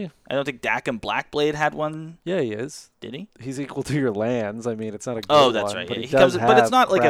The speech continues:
Speaker 2: crap.
Speaker 1: but I mean, the ones from War of the Spark had, like, an ongoing effect.
Speaker 2: Sure, I mean, Dakin's the furthest. eh, Gist, Gist.
Speaker 1: Can be
Speaker 2: The
Speaker 1: played as if it was a
Speaker 2: Sure, but he's got an alternate ability
Speaker 1: Sure.
Speaker 2: that they usually didn't have.
Speaker 1: But, I mean, that's
Speaker 2: By the way, he became
Speaker 1: Chandra said can't be countered, like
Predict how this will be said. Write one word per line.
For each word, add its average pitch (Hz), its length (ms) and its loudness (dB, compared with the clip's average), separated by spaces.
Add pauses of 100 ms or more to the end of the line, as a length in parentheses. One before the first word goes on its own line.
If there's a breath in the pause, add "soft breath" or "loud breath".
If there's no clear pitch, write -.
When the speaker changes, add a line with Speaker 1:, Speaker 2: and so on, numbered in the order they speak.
Speaker 2:
crap. - 120 -14 (280 loud breath)
Speaker 1:
but 180 100 4
I 185 40 4
mean, 175 220 -6
the 160 100 0
ones 202 220 -2
from 170 120 -8
War 147 140 2
of - 20 0
the 123 80 -2
Spark 123 300 0
had, 117 180 -6
like, 113 120 -4
an 120 140 -12
ongoing 123 500 -2
effect. - 480 -10 (160)
Speaker 2:
Sure, 127 280 -4
I 104 40 -6
mean, 107 240 -12
Dakin's 120 460 -2
the 107 220 -14
furthest. 107 500 -10
eh, 131 120 -8 (280)
Gist, - 540 -4 (100)
Gist. - 480 -10 (640 soft breath)
Speaker 1:
Can 151 80 -4
be 131 80 -4
Speaker 2:
The 123 80 -4
Speaker 1:
played 127 240 2
as 120 140 -2
if 120 120 -4
it 123 60 -6
was 117 160 -6
a 120 60 -4
Speaker 2:
Sure, 135 140 -2
but 123 100 -8
he's 143 100 -8
got 170 160 0
an 127 100 -2
alternate 120 520 -6
ability 110 500 -2
Speaker 1:
Sure. 98 380 -6
Speaker 2:
that 123 40 -8
they 113 80 -8
usually 113 320 -8
didn't 101 260 -10
have. 107 500 -8
Speaker 1:
But, 147 160 0
I 127 80 -2
mean, 110 240 -8
that's 104 160 -8
Speaker 2:
By 143 140 8
the 143 80 4
way, 127 260 4
he 117 100 -6
became 113 360 -8
Speaker 1:
Chandra 170 500 0
said 127 240 0
can't 123 200 -4
be 113 80 -10
countered, 98 540 -12
like 98 320 -12